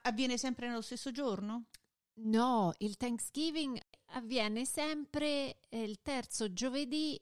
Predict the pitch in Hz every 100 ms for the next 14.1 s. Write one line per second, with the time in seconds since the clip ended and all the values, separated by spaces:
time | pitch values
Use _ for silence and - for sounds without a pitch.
0 | _ 285 339 180 208 170 - 170 202 -
1 | - 254 285 349 311 214 - 202 185 208
2 | - 294 185 156 - 196 160 277 254 196
3 | - 262 202 - - - - - - -
4 | 220 233 247 214 208 - 269 208 185 -
5 | 196 185 - - 247 180 - - 190 170
6 | 254 294 240 277 311 311 240 220 294 226
7 | 185 196 208 226 175 196 - 208 202 180
8 | 175 170 180 190 185 180 - _ _ _
9 | _ _ _ _ - 262 240 233 294 381
10 | - _ _ _ _ _ - - 214 180
11 | 185 311 - - - 381 285 220 202 277
12 | 240 233 226 226 208 - 220 233 233 233
13 | - - 190 214 185 160 147 143 139 143